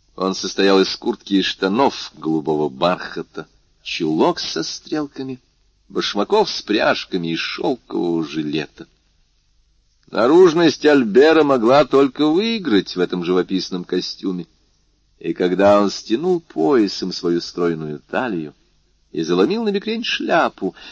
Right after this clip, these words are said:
на которой развивались ленты, Францу пришло на ум, что физическое превосходство, которое мы приписываем некоторым народам, нередко зависит от костюма. Например, турки —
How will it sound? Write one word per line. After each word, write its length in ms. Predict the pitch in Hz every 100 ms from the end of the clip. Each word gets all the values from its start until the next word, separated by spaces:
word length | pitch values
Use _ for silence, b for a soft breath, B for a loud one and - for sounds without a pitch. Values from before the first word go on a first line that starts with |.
| B
на 120 | 104
которой 400 | 117 113 113 110
развивались 640 | 107 127 127 127 107 -
ленты, 560 | 120 139 240 196 - 92
Францу 600 | - 107 113 127 120 123
пришло 460 | 110 107 - - 107
на 160 | 101 98
ум, 220 | 139 104
что 260 | - 92 - B B
физическое 1080 | - 104 95 80 95 - 110 - - 123 135
превосходство, 1040 | 127 123 120 - - 92 - - - 165 _ _ _ _ _ _
которое 380 | - - 101 95
мы 140 | 90
приписываем 640 | 87 90 - 85 - 90 87
некоторым 460 | 92 85 90 87 85
народам, 600 | 85 82 123 127 90 82
нередко 540 | 78 76 76 - 98
зависит 460 | 92 98 104 - -
от 60 |
костюма. 680 | - 135 - - 208 208 120 _ _ _ _ _ _ _ _ _
Например, 380 | 110 - 80 - _ _ _ _ _ _
турки — 540 | 247 196 - - -